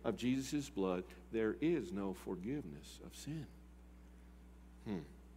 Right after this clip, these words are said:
Jesus came to do the will of God. If you remember, just this past Thursday night, Jesus was in the Garden of, not right now, but we celebrated, okay? Jesus was in the Garden of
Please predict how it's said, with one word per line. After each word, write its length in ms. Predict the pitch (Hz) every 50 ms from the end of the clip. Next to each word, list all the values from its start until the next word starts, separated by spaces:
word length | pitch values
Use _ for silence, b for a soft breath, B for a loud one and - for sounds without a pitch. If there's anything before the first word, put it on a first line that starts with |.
| - - - - b b b b b b
Jesus 360 | - 135 139 131 143 139 -
came 380 | - - 170 170 180 196 202
to 80 | 185 175
do 180 | - 147 143 135
the 80 | 127
will 240 | 127 123 120 120 117
of 140 | 110 104 98
God. 240 | 107 107 98 90 - B B B B
If 200 | 127 139 139 -
you 120 | 139 135
remember, 500 | 135 131 127 143 185 226 214 170 165 160 B B B B
just 300 | 101 120 156 175 175 -
this 220 | 170 165 139 170
past 420 | - - 165 175 175 165 - - -
Thursday 420 | 147 165 180 190 180 156 180 175
night, 360 | 175 180 202 220 202 165 120
Jesus 480 | 101 107 131 170 196 190 196 190 185 - B B B B B
was 220 | B 135 143 120 139
in 160 | 170 185 175
the 80 | 151
Garden 480 | 120 113 - 98 127 151 165 180 196 202
of, 120 | 196 156
not 220 | - 123 127 120 92
right 180 | 117 113 101
now, 240 | 101 107 107 104 104
but 200 | 98 101 90 -
we 120 | 110 117 107
celebrated, 680 | 107 - - 131 123 104 87 80 87 85 82 95 82
okay? 360 | 95 92 - - 120 135 123 - - B B B B B
Jesus 380 | - 165 175 180 175 175 160
was 160 | 139 165 156 156
in 80 | 170
the 80 | 170 165
Garden 320 | 143 160 160 165 160 165
of 240 | 165 156 151 139 -